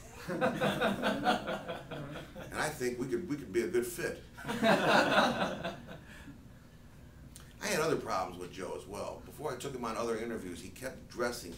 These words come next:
inappropriately. On one occasion, he wore a t-shirt that said, "Plays well with self." That's not gonna work on an interview. On another interview, and this was, this was with a woman, he had actually said, "I'm no gynecologist,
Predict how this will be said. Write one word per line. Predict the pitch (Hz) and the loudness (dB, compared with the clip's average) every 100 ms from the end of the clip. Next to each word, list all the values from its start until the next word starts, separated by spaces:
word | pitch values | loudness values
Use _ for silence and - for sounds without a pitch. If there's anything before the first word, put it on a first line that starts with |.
| - | -8
inappropriately. | 110 101 - 98 95 85 - - - - - - - - - - - - | -6 -6 -6 -8 -6 -10 -12 -14 -14 -16 -16 -16 -16 -18 -18 -18 -16 -10
On | 101 | -4
one | 110 127 | 0 0
occasion, | 120 117 113 110 98 | 0 0 0 -2 -6
he | 107 | -8
wore | 107 104 | -4 -2
a | 95 | -2
t-shirt | - 117 110 95 85 - - | -6 -8 -4 -4 -6 -12 -16
that | - | -12
said, | - 107 95 - - - | -8 -4 -4 -6 -10 -16
"Plays | - 113 113 - | -6 -2 0 -2
well | 98 107 104 | -2 0 0
with | 92 90 | -2 -4
self." | - 107 - - - - - - - - | -4 -4 -4 -8 -14 -16 -18 -18 -18 -14
That's | - - | -12 -8
not | 95 - | -8 -8
gonna | 90 | -6
work | 87 87 87 | -6 -6 -6
on | |
an | 82 | -8
interview. | 87 82 80 - - - - - - - - - - - - - | -6 -8 -8 -12 -12 -16 -16 -16 -16 -16 -16 -16 -16 -18 -16 -8
On | 110 | -2
another | 113 143 139 | 0 4 4
interview, | 131 127 117 120 117 - - - | 4 2 0 -2 -2 -10 -18 -8
and | 117 | -4
this | 135 | -4
was, | 107 98 | -6 -8
this | 135 | -6
was | 113 98 | -6 -4
with | 98 | -2
a | |
woman, | 92 117 117 110 - - - | 0 0 -2 -4 -10 -16 -10
he | 117 113 | -6 -2
had | 104 98 - - | -2 -2 -8 -6
actually | 101 - 98 | -6 -6 -10
said, | - 92 - - - - - - - - - - - 110 | -8 -8 -10 -16 -18 -18 -18 -18 -18 -18 -18 -18 -12 -6
"I'm | 113 | -2
no | 117 110 | 0 0
gynecologist, | 110 107 98 107 110 98 - 139 - | 0 -2 -4 -2 0 0 -4 -8 -10